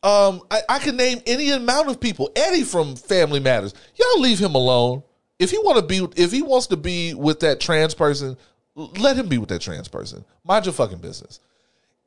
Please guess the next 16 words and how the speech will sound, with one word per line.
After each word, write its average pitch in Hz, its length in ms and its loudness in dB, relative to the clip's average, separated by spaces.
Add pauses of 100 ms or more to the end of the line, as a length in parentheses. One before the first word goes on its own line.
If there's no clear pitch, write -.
(340)
Eddie 339 240 4
Winslow 349 380 4
was 247 100 -2
having 262 260 0
good 233 160 -2
conversations 269 680 -2
about 208 360 2
what 208 160 2
it 220 60 -2
was 196 200 -4
like 233 360 0 (1200)
to 254 100 0
be 208 180 0
on 208 180 4
Family 320 360 -2
Matters. 107 580 -4